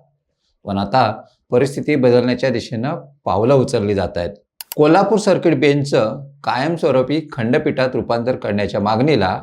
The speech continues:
आता गती मिळाली आहे आणि या बदलामुळे संपूर्ण प्रदेशात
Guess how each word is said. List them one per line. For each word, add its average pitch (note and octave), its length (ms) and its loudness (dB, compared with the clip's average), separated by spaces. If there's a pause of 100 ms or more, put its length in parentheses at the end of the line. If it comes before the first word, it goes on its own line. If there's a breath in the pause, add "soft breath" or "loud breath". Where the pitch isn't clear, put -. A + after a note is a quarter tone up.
आता G2+ 300 -8
गती G#2+ 200 -2
मिळाली F2 360 -4
आहे F2 120 -10 (300)
आणि G2 280 -2
या C3 120 4
बदलामुळे C3+ 540 0 (420 soft breath)
संपूर्ण D#3+ 440 -2
प्रदेशात C3 560 -2